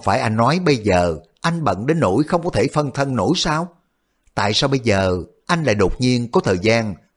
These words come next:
rảnh để mà trở về bên em? Có phải đã xảy ra cái chuyện gì không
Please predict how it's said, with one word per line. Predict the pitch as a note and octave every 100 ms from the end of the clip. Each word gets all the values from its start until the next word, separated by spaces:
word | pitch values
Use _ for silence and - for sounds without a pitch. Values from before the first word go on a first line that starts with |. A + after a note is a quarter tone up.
| B2
rảnh | G#2 D#3 G3+
để |
mà | C3+ A2
trở | A#2+ E3
về | B2+ A2
bên | C#3+ D3
em? | D3+ E3+ F3 _ _ _ _ _ _ _ _ -
Có | C3+
phải | F2+ E2+ G#2+ B2+ B2+ - _
đã | A2
xảy | A#2 G#2+ D#3
ra | D3
cái | C#3
chuyện | G2 F#2+ G#2
gì | F#2 E2+
không | C3